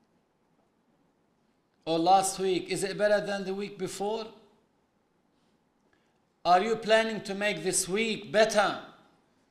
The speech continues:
than the past week? You need to think about all these matters. If you don't think about them, you will be declining in your life. Day after day, even without realizing, you see yourself declining.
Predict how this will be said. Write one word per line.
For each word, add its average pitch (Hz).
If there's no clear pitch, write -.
than 185
the 160
past 208
week? 220
You 202
need 233
to 269
think 247
about 214
all 208
these 196
matters. 185
If 170
you 196
don't 226
think 240
about 214
them, 214
you 160
will 220
be 202
declining 196
in 175
your 175
life. 214
Day 220
after 233
day, 214
even 254
without 220
realizing, 214
you 185
see 214
yourself 202
declining. 196